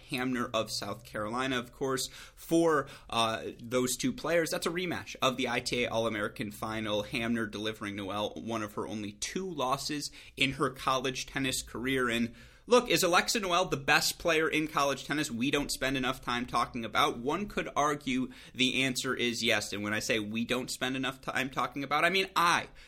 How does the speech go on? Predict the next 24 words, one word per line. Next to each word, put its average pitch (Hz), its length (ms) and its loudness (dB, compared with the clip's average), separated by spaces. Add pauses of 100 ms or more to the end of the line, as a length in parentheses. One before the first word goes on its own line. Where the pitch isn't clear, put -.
(120)
don't 170 200 6
spend 151 300 6
enough 127 320 4
time 110 300 -2
talking 98 420 -4
about 104 360 2
the 113 240 0 (180)
now 117 180 2
second-year 123 840 0
University 113 600 -2
of 104 160 -4
Iowa 104 380 2
superstar 131 920 2 (180)
is 226 200 6
exactly 247 460 4
that, 185 240 0 (220)
a 147 80 6 (200)
superstar. - 520 -4
She - 140 -6
was 143 220 -2
undefeated, 165 680 -2
twenty-four 175 520 -2
and 156 80 2
oh 127 100 0